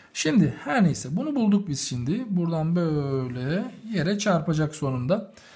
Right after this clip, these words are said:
Cisim yere elli ile çarpıyormuş. Şimdi atıldığın noktanın hizasına geldiğin zaman yirmi ile gene geçeceğim. Bak burası iki saniye.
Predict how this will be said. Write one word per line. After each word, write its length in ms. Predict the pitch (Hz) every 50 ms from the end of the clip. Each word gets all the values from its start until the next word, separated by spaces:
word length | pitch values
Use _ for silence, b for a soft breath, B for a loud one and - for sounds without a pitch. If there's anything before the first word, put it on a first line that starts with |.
| B B B B B B -
Cisim 340 | 196 233 226 - 254 220 214
yere 220 | 220 226 214 247
elli 300 | 220 220 202 202 202 202
ile 240 | 202 196 175 151 143
çarpıyormuş. 640 | - - 143 127 120 - - 120 113 113 117 - -
Şimdi 140 | 190 180 175
atıldığın 640 | - - 139 139 - - 175 185 190 254 285 269 208
noktanın 480 | 185 170 - - - 160 147 143 147
hizasına 580 | 151 180 180 185 175 160 143 - - 131 127 131
geldiğin 540 | 135 147 160 165 170 165 156 139 131 131 127
zaman 420 | 135 160 175 156 151 202 269 262
yirmi 380 | 208 185 196 196 180 156 143 139
ile 180 | 156 214 254
gene 240 | 226 214 196 196 202
geçeceğim. 480 | 196 185 165 - - 143 135 123 123 135
Bak 200 | 131 135 - -
burası 280 | 151 151 147 - 165
iki 160 | 151 151 170
saniye. 400 | 147 - 165 143 131 117 113 110